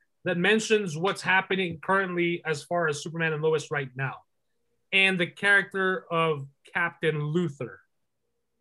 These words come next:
So I read some stuff about it. I'm like, "Oh, okay." So now you got me. Now I'm gonna go back into the show because I did stop watching it when the Snyder Cut came out.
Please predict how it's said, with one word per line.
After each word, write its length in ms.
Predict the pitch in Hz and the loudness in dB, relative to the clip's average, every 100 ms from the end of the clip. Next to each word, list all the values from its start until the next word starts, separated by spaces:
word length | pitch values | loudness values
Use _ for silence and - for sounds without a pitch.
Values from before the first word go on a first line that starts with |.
| _ | _
So 180 | - 160 | -12 -4
I 120 | 147 | 0
read 340 | 151 165 214 180 | 2 4 4 4
some 200 | 208 185 | 0 -2
stuff 300 | - 214 185 | 0 0 0
about 280 | 175 180 165 | 2 2 2
it. 40 | |
I'm 120 | 160 | 0
like, 400 | 165 156 147 147 - | -2 -2 -4 -6 -2
"Oh, 460 | 214 262 156 127 - _ _ _ _ _ _ | 2 4 2 -2 -10 _ _ _ _ _ _
okay." 680 | 196 240 - 196 220 147 110 _ _ _ _ | -4 -2 2 2 4 2 -2 _ _ _ _
So 160 | - 190 | -10 -4
now 240 | 185 233 | 0 4
you 160 | 262 226 | 4 2
got 340 | 156 170 156 | 0 0 0
me. 280 | 131 123 127 - | -4 -12 -14 -4
Now 260 | 170 190 | 0 2
I'm 100 | 180 165 | 2 2
gonna 180 | 160 | -2
go 160 | 143 147 | 0 -2
back 340 | 139 170 170 - | 2 2 0 -4
into 240 | 170 160 | -6 -4
the 100 | 139 | -6
show 380 | 123 131 120 113 _ _ _ _ | -6 -6 -6 -10 _ _ _ _
because 200 | 170 190 | -4 2
I 120 | 190 185 | 4 6
did 200 | 240 - | 6 4
stop 300 | - 196 165 | 2 2 2
watching 320 | 196 190 185 | 0 0 -2
it 140 | 165 | -4
when 100 | 160 | -4
the 80 | 156 | -6
Snyder 320 | - 190 190 | -2 0 0
Cut 220 | 185 185 | -2 -4
came 180 | 175 170 | -4 -2
out. 300 | 175 147 143 | -2 -2 -6